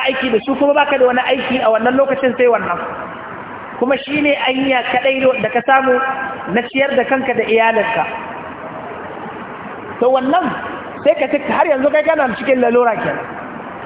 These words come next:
Ha? Amma shi ma kana da wata hanyar da za ka iya fita. Kana iya zuwa ka bude wancan in sun sa maka kuɗinka a wannan, ana sa gobe ka kwashe ka koma, ka koma wancan ɗin. Saboda haka gaskiyar magana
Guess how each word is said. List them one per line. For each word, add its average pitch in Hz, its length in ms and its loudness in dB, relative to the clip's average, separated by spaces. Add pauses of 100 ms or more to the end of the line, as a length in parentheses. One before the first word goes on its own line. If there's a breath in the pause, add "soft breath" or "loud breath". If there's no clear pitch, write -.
(440)
Ha? 208 140 2 (1040)
Amma 226 220 0 (140)
shi 330 100 -2
ma 339 160 2
kana 330 240 0
da 226 160 2
wata 254 100 0
hanyar 254 300 0
da 220 60 4
za 240 160 2
ka 247 100 0
iya 196 100 4
fita. 165 240 -2 (400)
Kana 277 240 -2
iya 269 200 0
zuwa 262 200 2
ka 226 100 0
bude 254 220 6
wancan 247 280 2
in 262 120 2
sun 269 160 2
sa 277 80 2
maka 254 240 2
kuɗinka 262 320 2
a 208 160 2
wannan, 247 240 0 (320)
ana 254 320 -2
sa 285 80 6 (480)
gobe 220 240 4
ka 277 80 0
kwashe 254 340 0
ka 214 140 -2
koma, 233 300 2 (580)
ka 185 160 -8
koma 240 240 2 (720)
wancan 214 400 0
ɗin. 151 120 -6 (680)
Saboda 240 360 2
haka 302 300 4 (800)
gaskiyar 247 400 0
magana 240 400 0